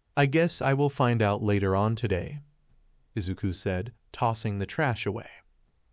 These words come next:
From afar in the background, a young man with the same expression on his face watched from around the corner with a smirk.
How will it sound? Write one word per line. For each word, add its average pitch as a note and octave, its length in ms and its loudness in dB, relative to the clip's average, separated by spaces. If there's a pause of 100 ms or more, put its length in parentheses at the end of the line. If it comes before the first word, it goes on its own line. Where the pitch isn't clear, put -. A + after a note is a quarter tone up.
(240)
From F#3+ 240 2
afar F#3 420 2
in E3+ 100 2
the E3 80 0
background, A2 680 2
a A#2 80 0
young E3+ 300 2
man C#3+ 420 0
with A2+ 100 -2
the A2+ 100 -2
same D#3 340 -2
expression B2 600 -2
on G#2+ 160 -2
his G#2+ 180 0
face G#2+ 420 -2
watched A2 440 0
from A2+ 220 -2
around G2+ 320 2
the A2 80 -2
corner G2+ 420 0
with G2+ 160 -2
a A2 60 0
smirk. - 520 -4